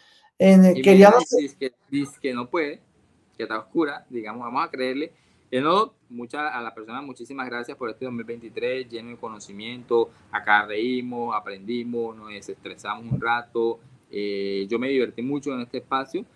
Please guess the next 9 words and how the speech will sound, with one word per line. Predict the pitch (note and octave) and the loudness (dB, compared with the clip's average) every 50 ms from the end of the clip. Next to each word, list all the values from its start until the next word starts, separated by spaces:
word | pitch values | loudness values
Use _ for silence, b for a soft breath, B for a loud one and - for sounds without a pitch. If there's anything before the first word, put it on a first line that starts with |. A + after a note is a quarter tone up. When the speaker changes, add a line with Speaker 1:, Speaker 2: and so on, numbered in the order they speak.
| _ _ _ _ _ | _ _ _ _ _
Speaker 2:
agradecido, | - G#2+ G#2 G#2 G2+ G2+ G2 - - A#2 A#2 A#2 A#2+ A#2+ A2 | -8 -8 -6 -6 -8 -8 -10 -8 -6 -4 -2 -2 -2 -2 -4
aprendí | G#2 - A2 G#2 G2+ G#2 | -6 -8 -8 -10 -8 -8
muchísimo | A2 A2+ A#2 A2+ - C3+ B2+ - C#3 C3 A#2+ | -8 -8 -10 -8 -8 -10 -8 -6 -8 -6 -6
también. | A#2 G#2+ G#2+ A#2 C#3 F3 G3 - - - - | -6 -6 -6 -6 -8 -8 -10 -16 -20 -20 -20
Entonces, | - - G#2+ G2+ A2 A2+ | -10 -10 -8 -8 -6 -2
nada, | A2+ A#2 B2 C#3+ C#3+ - | 0 4 4 4 4 4
por | B2 A2+ | 4 4
un | A2+ A2+ | 4 4
veinte | A#2+ B2+ C3 - - | 2 -2 -2 -4 -6